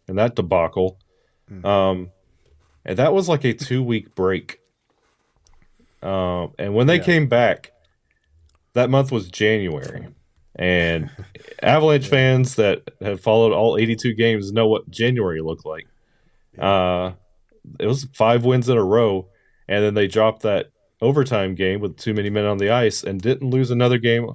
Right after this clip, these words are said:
Speaker 1: all month long.
Speaker 2: Hmm.
Speaker 1: So this team knows how to rest. There's a lot of old players on this team that would love the rest.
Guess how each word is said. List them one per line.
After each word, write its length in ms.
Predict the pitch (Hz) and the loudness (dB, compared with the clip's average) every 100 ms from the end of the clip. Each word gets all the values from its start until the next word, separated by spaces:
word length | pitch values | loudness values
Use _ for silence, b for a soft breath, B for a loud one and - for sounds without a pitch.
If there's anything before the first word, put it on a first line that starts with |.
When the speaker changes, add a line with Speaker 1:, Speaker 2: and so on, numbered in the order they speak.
| - | -2
Speaker 1:
all 180 | 117 | 0
month 240 | 117 113 - | 0 -2 -4
long. 220 | 85 67 - - _ _ - | -8 -8 -18 -20 _ _ -20
Speaker 2:
Hmm. 140 | 95 85 _ _ _ _ _ - | -20 -20 _ _ _ _ _ -12
Speaker 1:
So 640 | - 135 117 107 101 92 _ _ _ _ _ _ - | -4 2 4 4 2 -2 _ _ _ _ _ _ -6
this 220 | 131 135 | -2 -2
team 240 | - 156 151 | 2 4 4
knows 180 | 143 | 4
how 120 | 139 131 | 4 4
to 80 | |
rest. 560 | 98 95 120 135 - - _ _ _ - | 4 4 4 2 -6 -10 _ _ _ 0
There's 140 | 117 | 2
a 40 | 143 | 4
lot 160 | 160 | 4
of 100 | 139 - | 0 0
old 300 | 147 226 226 | 2 2 2
players 320 | 127 110 104 | 4 4 4
on 100 | 107 | 0
this 160 | 95 - | -2 -4
team 240 | 107 104 | -4 -2
that 160 | 101 - | -4 -4
would 180 | 120 135 | -4 0
love 340 | 131 180 160 113 | 2 2 0 -2
the 100 | 90 | -6
rest. 420 | 80 - 135 | -6 -8 -6